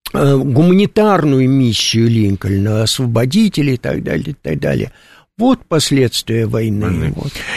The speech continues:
Speaker 2: И теперь у меня вот какой вопрос. Э, появляются, я не буду там говорить о достоверности, о солидности этих изречений, а,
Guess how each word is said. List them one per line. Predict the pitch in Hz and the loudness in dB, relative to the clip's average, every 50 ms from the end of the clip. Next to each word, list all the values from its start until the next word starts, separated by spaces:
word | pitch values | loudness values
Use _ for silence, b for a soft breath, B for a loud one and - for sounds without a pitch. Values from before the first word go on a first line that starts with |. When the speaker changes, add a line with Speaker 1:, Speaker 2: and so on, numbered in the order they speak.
| B B B - - | B B B 0 2
Speaker 2:
И | 175 202 208 | 4 4 2
теперь | - 175 185 131 - 226 254 254 247 | 2 0 0 2 2 4 4 4 4
у | 226 | 2
меня | 208 202 185 175 170 | 2 2 2 2 2
вот | 170 160 160 131 98 - | 2 2 2 2 2 0
какой | 117 92 - 110 90 | -2 0 2 0 0
вопрос. | 82 90 98 - - 117 98 87 80 - - - - - | 2 2 0 2 2 2 2 2 2 0 -2 -8 -4 0
Э, | 151 127 127 127 127 123 123 123 120 117 110 - - - _ _ _ _ _ _ _ _ _ _ _ _ - | 2 4 4 6 4 4 4 4 4 2 0 -2 -4 -10 _ _ _ _ _ _ _ _ _ _ _ _ 0
появляются, | - 185 202 208 190 208 202 180 147 123 107 95 92 87 80 - - - - 113 | 2 2 4 4 4 4 2 2 2 2 2 2 0 0 -2 -6 -8 -2 0 2
я | 104 110 185 190 | 4 4 4 4
не | 180 175 160 | 2 2 2
буду | 139 131 117 95 90 80 | 2 2 2 2 0 -2
там | - - 87 90 | -2 -4 -4 -2
говорить | 90 90 87 90 92 87 - 110 | -2 -2 -2 -2 -2 -2 -2 -2
о | 87 | -4
достоверности, | 85 85 - - 120 135 151 175 147 120 107 90 - - - _ - 95 95 92 | -4 -4 -4 -2 0 0 2 2 2 0 0 -2 -4 -8 -14 _ -4 -2 0 0
о | - - - | 0 -2 -4
солидности | - - 90 95 107 131 151 135 123 120 104 - - _ _ 98 98 104 - - 78 | -4 -2 0 2 2 2 2 2 2 0 0 -2 -6 _ _ -6 -4 -4 -4 -4 -6
этих | - - - - | -6 -8 -8 -8
изречений, | 95 87 90 92 104 104 - - - 120 117 107 107 107 98 87 B B B B B B B B B B _ _ _ _ _ _ _ _ _ _ _ _ _ _ _ _ _ _ _ _ _ _ - | -6 -4 -2 -2 -2 -2 -4 -2 0 2 2 4 4 4 2 2 B B B B B B B B B B _ _ _ _ _ _ _ _ _ _ _ _ _ _ _ _ _ _ _ _ _ _ -2
а, | 98 95 92 95 90 | 2 2 4 4 2